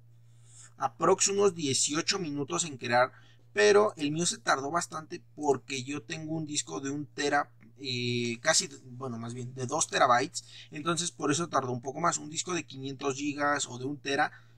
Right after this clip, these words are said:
yo creo con diez minutos, eh, súper rápido que lo hace. Eh, vamos a esperar tanto. Ok, ya empezó a hacer el proceso. Voy a cancelarlo, obviamente,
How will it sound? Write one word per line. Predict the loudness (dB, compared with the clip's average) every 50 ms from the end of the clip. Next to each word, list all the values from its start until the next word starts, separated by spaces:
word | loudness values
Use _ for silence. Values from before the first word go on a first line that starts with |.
| -20 -20 -20 -16 -8
yo | -4 -2 -2 0
creo | 0 -2 -2 -2
con | -2 -2 -2 0 0 -2 -2 -4 -4
diez | -2 -2 -2 -2 -2
minutos, | -4 -6 -6 -6 -8 -6 -4 -2 -2 -2 -2 -4
eh, | -6 -8 -6 -6 -4 -4 -4 -6 -6 -6 -8 -8 -10 -10 -12 -14 -16 -20 -20 -20 -20 -18 -8
súper | -2 -2 -2 -2 -2 0 2 2 2 2 0
rápido | -2 -4 0 0 0 0 -2 -6 -6 -6
que | -4 -4
lo | 0 0 0
hace. | 0 0 -6 -8 -14 -20 -20 -20 -20 -20 -20 -20 -20 -20 -20 -20 -16 -6
Eh, | -2 0 2 4 4 6 6 6
vamos | 6 6 6 6 6
a | 4
esperar | 4 2 -2 -4 -2 -4
tanto. | -6 -8 -8 -6 -6 -6 -6
Ok, | -6 -6 -6 -4 -6 -6 -8 -12 -16
ya | -14 -12
empezó | -10 -8 -8 -6 -6
a | -6
hacer | -6 -8
el | -8 -8
proceso. | -8 -4 -4 -4 -4 -4 -6 -8
Voy | -6 -2 0 0 0
a | 2
cancelarlo, | 0 -2 -4 -4 -2 -2 -2 -2 -4 -6 -6
obviamente, | -6 -6 -2 0 0 0 0 0 -2 -4 -6 -10 -14